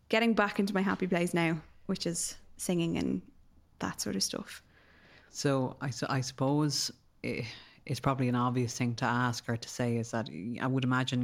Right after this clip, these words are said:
Speaker 2: you found yourself a bit lost during that period.
Speaker 1: Yeah, 'cause I wasn't allowed
Speaker 2: Y-, yeah.
Speaker 1: do anything.
Speaker 2: Yeah.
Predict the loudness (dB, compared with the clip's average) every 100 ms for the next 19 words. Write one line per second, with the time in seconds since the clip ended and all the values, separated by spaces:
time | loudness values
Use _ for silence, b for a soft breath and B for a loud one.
0 | 0 -2 -6 -2 0 2 2 0 0 0
1 | -2 0 0 0 0 -4 -10 -12 B B
2 | B -4 0 2 2 0 2 2 2 2
3 | -2 -4 0 2 2 0 0 0 2 2
4 | 4 2 2 0 -2 -10 _ -8 -4 -4
5 | -2 -2 -2 0 2 4 4 2 2 -2
6 | -4 -2 -2 -2 -4